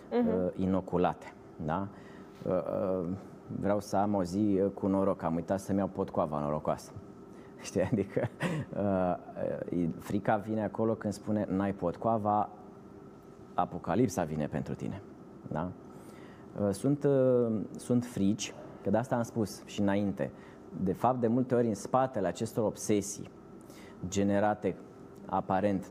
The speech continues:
Speaker 2: de superstiții, se află niște traume, frici, lucruri nelucrate sau un nivel de conștiință,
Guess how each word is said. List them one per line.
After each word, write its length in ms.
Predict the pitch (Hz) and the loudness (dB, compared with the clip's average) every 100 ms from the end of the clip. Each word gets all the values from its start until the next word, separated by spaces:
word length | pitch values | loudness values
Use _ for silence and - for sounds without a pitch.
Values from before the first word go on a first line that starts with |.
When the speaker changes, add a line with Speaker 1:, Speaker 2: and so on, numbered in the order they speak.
| 92 | 0
Speaker 2:
de 200 | 92 123 - - | 4 4 2 -10
superstiții, 800 | - 101 - 80 - 120 - 151 - - - | -4 -2 0 -2 0 0 2 0 -2 -18 -6
se 140 | - | 0
află 240 | 123 139 | 0 4
niște 320 | 131 127 - - | 4 4 0 -2
traume, 480 | 101 107 117 113 110 - | 2 2 4 2 -2 -8
frici, 580 | - - 104 113 - - - - - - | -12 0 2 2 -4 -10 -14 -18 -10 0
lucruri 400 | 107 104 110 95 | 2 2 2 4
nelucrate 580 | 90 82 82 120 143 117 | 4 2 2 2 4 0
sau 300 | - 143 135 | 2 2 4
un 80 | |
nivel 280 | 123 117 127 | 2 4 4
de 80 | 113 | 4
conștiință, 720 | 107 107 104 - 113 110 107 | 2 0 0 2 2 4 2